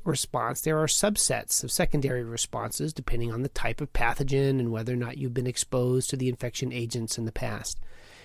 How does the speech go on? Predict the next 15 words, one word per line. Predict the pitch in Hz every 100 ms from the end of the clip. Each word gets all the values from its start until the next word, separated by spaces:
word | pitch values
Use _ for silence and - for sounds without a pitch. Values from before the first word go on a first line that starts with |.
| - - -
And | 156
then | 202 220
there | 185
are | 147
numerous | 143 160 180 185 -
proteins | - 156 147 127 123 123
and | 123
their | 123
receptors | 131 - - 190 - 123 120
that | 131 151
regulate | 143 185 226 151 123 -
the | 113
response | 113 - 113 110 -
to | - 123
infections. | 113 117 110 - 113